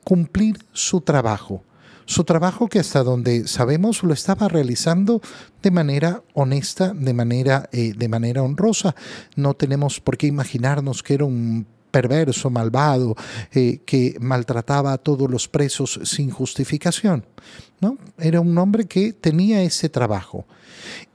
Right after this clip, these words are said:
Este hombre se postra a los pies de Pablo, eh, y de, eh, y de Silas y les pregunta entonces, "¿Qué debo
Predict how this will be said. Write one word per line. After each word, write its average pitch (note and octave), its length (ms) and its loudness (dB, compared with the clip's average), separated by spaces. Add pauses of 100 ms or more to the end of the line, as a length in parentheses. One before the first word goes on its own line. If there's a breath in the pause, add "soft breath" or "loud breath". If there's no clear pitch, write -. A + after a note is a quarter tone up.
(300)
Este A3+ 300 2
hombre G#3 480 2
se - 200 0
postra D3 540 0
a A#2 40 2
los A2+ 220 -2
pies D3+ 360 0
de C3 100 2
Pablo, C#3+ 600 0 (100)
eh, A#2 280 0 (100)
y E3 160 0
de, C#3+ 340 0
eh, B2 260 -2
y C3 120 -4
de B2 120 0
Silas B2 460 -4 (380 loud breath)
y F3+ 120 2
les F#3 440 0
pregunta D#3+ 560 0
entonces, C3+ 760 0 (400 loud breath)
"¿Qué G3+ 400 2
debo D#3+ 720 0